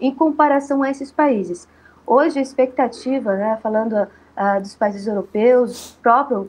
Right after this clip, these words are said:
colocando Estados Unidos também, de certa forma, os países avançados, é, ainda não se vê uma melhora,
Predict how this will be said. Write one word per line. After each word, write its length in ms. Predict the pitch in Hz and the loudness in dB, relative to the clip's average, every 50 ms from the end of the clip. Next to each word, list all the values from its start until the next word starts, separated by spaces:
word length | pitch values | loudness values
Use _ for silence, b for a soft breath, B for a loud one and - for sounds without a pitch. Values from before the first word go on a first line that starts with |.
| - - | -6 -6
colocando 340 | 233 220 226 - 233 233 | -6 -4 -4 -4 -4 -4
Estados 320 | 240 240 - 226 214 208 214 | -4 -2 0 0 0 0 -2
Unidos 240 | 220 220 220 220 - | -8 -10 -10 -10 -8
também, 800 | - 196 202 208 208 214 208 196 185 180 180 180 185 - 196 - | -8 -6 -6 -4 -6 -4 -6 -6 -6 -6 -6 -8 -8 -10 -10 -8
de 60 | - | -4
certa 280 | - 214 208 - 214 | -2 0 0 0 0
forma, 220 | 208 - 214 208 214 | 0 0 -2 -2 -4
os 100 | 214 - | -4 -2
países 400 | - 233 208 220 233 240 226 220 | 0 0 2 2 0 -2 -2 0
avançados, 880 | 233 226 208 208 202 196 196 - - 226 247 240 240 196 185 - - B B B B B B B B | 0 0 0 -4 -6 -6 -4 0 2 2 2 2 0 -4 -12 -12 -10 B B B B B B B B
é, 360 | 190 190 202 202 202 202 - - | 0 2 2 4 2 2 2 2
ainda 480 | - 262 269 294 311 349 330 294 277 | 2 2 2 4 4 4 4 4 2
não 140 | 269 269 294 | 2 0 -2
se 200 | 294 - - 277 | -4 -6 -8 -6
vê 140 | 247 240 254 | -2 -2 0
uma 160 | 262 285 277 | 0 0 2
melhora, 760 | 294 302 302 277 285 285 294 339 359 294 220 180 170 170 | 2 2 2 2 2 2 2 0 0 0 0 -2 -4 -6